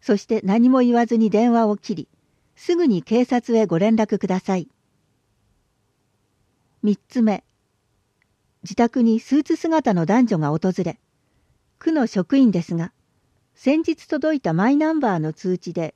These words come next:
個人番号カードを申請するには、登録費用が発生します。今回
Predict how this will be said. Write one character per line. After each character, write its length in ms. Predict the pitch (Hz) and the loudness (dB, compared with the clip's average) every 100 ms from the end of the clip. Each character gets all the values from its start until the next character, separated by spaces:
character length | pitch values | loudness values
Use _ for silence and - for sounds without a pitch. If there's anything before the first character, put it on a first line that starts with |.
| _ | _
個 140 | - 190 | -6 -4
人 240 | 277 302 | 0 0
番 260 | 294 294 294 | 0 0 0
号 200 | 285 285 | -2 -2
カ 200 | 302 302 | -2 0
ー 40 | |
ド 100 | 247 | 0
を 80 | 156 | -2
申 220 | - 214 | -2 -2
請 220 | 208 202 196 | -2 -2 -2
す 120 | 190 | -2
る 100 | 202 | 0
に 140 | 170 | 0
は、 180 | 160 156 _ _ _ _ _ - | -4 -8 _ _ _ _ _ -4
登 220 | 262 320 | -2 0
録 220 | 311 339 | -2 -4
費 180 | - 320 | -4 -2
用 180 | 330 226 | 0 0
が 120 | 165 | -2
発 200 | 165 - | -4 -4
生 200 | 185 175 | -4 -4
し 140 | - | -4
ま 120 | 165 | -8
す。 180 | 180 _ _ _ _ _ _ _ _ _ _ | -8 _ _ _ _ _ _ _ _ _ _
今 200 | - 294 | -2 -2
回 280 | 262 185 156 | 0 -2 -4